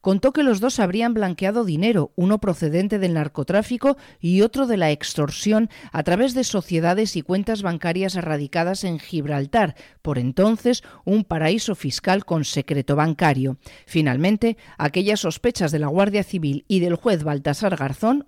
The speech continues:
hoy expulsado de la magistratura, no pudieron concretarse en una acusación formal. De aquello ha pasado ya un cuarto de siglo. Ahora,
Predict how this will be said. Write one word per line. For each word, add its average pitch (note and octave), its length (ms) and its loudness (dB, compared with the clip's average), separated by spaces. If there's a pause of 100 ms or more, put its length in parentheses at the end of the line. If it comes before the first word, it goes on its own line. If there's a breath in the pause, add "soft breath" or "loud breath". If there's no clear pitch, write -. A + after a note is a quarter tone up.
hoy E3+ 240 4
expulsado D3 640 -4
de C#3+ 100 0
la C#3 100 0
magistratura, D3 840 -2 (300 loud breath)
no G#3 220 0
pudieron E3 400 -2
concretarse D3+ 800 -4
en D3 160 0
una D3+ 260 2
acusación C3+ 540 -4 (100)
formal. D#3+ 540 -2 (560 loud breath)
De G3 140 4
aquello D4+ 280 2
ha C#4+ 60 4
pasado C4 340 2
ya B3 200 4
un G#3+ 80 0
cuarto G3+ 340 2
de D#3+ 140 2
siglo. C3 440 -2 (300 soft breath)
Ahora, A3+ 460 4